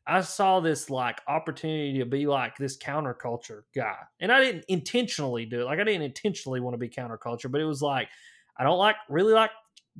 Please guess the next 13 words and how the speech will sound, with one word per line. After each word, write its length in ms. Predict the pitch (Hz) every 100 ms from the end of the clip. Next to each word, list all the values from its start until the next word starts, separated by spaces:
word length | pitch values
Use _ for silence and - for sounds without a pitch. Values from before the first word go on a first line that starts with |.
| 143 _ -
bass 340 | 139 160 175
boat 200 | 196 196
tournament 360 | 170 135 117 101
fishing. 400 | 117 117 131 147 _ _ _ -
I 20 |
don't 160 | 143 180
really 200 | 202 196
wanna 160 | 185 170
go 140 | 180
the 100 | 160
traditional 680 | 135 156 139 165 170 160 139
route 400 | 123 147 147 -
of 320 | 131 127 117